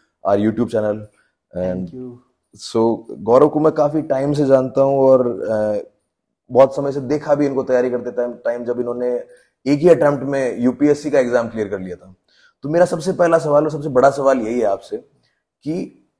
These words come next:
Speaker 1: इतने सारे exams में अगर आपकी इतनी top rank आ रही है, तो कुछ तो आपकी स्ट्रेटजी ऐसी है, कुछ तो आपका approach ऐसा है जो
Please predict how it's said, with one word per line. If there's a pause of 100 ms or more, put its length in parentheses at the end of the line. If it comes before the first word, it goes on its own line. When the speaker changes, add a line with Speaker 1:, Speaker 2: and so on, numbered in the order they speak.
(560)
Speaker 1:
इतने
सारे
exams
में
अगर
आपकी
इतनी
top
rank
आ
रही
है,
तो
कुछ
तो
आपकी
स्ट्रेटजी
ऐसी
है,
कुछ
तो
आपका (400)
approach
ऐसा
है
जो